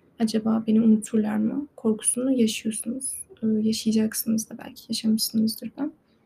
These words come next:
Ama zaten konuşmak isteyen insan ve arkadaşlarınız sizinle yine de konuşacaktır. Yani, "Instagram'ı kapadı, o zaman konuşmayayım." yani demesinler bir zahmet.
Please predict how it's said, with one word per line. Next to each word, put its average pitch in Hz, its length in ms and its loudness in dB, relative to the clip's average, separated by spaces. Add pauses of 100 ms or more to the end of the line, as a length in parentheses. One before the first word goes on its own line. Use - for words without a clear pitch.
(540)
Ama 349 440 2
zaten 320 400 2
konuşmak 262 420 -2
isteyen 240 300 -2
insan 226 580 6
ve 226 180 2 (240)
arkadaşlarınız 226 640 2
sizinle 233 420 6
yine 233 240 4
de 240 100 0
konuşacaktır. 214 720 -2
Yani, 214 400 0 (440)
"Instagram'ı 208 480 4
kapadı, 208 500 0 (160)
o 202 40 -4
zaman 208 300 4
konuşmayayım." 202 760 4 (120)
yani 202 260 4 (140)
demesinler 214 600 4
bir 196 60 2
zahmet. 214 500 -6